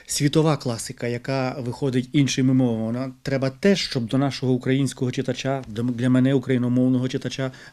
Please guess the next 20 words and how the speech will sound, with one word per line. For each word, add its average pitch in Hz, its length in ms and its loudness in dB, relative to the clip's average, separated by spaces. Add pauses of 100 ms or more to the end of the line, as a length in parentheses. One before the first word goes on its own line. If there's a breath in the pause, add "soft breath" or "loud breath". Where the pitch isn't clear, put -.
вона 117 140 -4
теж 175 200 -4
треба, 131 240 0
щоб 113 180 -6
йшла 120 200 -4
українською 117 640 -2
мовою. 101 400 -4 (240 loud breath)
От, 147 260 0 (360)
м, 131 300 2
е, 127 220 0
перекла-, 139 420 0
перекладознавчі 131 920 0
студії 117 520 -2
зараз 113 340 -2 (280)
в 147 60 -4
нашому 117 440 0
процесі, 117 540 -6 (220 loud breath)
на 123 80 0
якому 123 380 2
рівні? 101 300 -2